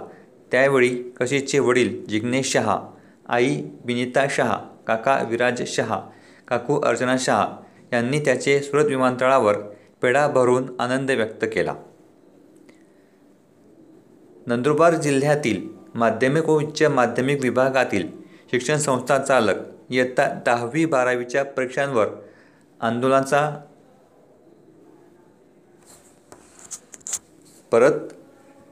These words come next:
नंदुरबार जिल्ह्यातील माध्यमिक व उच्च माध्यमिक विभागातील शिक्षण संस्था चालक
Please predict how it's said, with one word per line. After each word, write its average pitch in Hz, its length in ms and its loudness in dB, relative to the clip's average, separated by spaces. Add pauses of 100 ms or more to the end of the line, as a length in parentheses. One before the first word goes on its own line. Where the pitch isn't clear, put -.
(680)
नंदुरबार 143 500 4
जिल्ह्यातील 139 640 0 (640)
माध्यमिक 139 560 2
व 170 60 4
उच्च 147 340 0
माध्यमिक 143 680 2 (180)
विभागातील 127 720 2 (380)
शिक्षण 160 400 -2
संस्था 139 460 0
चालक 135 400 0